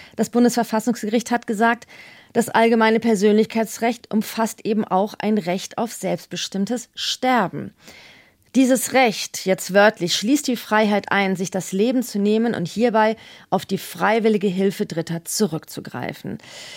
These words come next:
Das Ganze sei ein Akt der autonomen Selbstbestimmung. Diese freie Entscheidung müssten wir in letzter Konsequenz akzeptieren.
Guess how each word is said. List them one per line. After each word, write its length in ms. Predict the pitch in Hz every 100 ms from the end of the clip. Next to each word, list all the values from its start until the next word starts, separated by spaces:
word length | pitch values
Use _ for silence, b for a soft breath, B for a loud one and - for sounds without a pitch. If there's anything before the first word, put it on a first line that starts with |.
| B B B
Das 140 | 196
Ganze 260 | - 240 240
sei 220 | 196 233
ein 140 | 214 -
Akt 340 | 214 - -
der 180 | 214 -
autonomen 540 | 208 220 214 196 185
Selbstbestimmung. 1200 | 160 180 226 - 269 - - 254 277 311 330 320
Diese 320 | 220 214 220
freie 420 | 202 - - 220 233
Entscheidung 540 | 202 - 208 214 202
müssten 360 | 214 - 214 185
wir 240 | 208 208
in 160 | 190 180
letzter 420 | 175 190 - 190
Konsequenz 640 | - 175 165 - - 170 -
akzeptieren. 640 | 165 - - - 160 160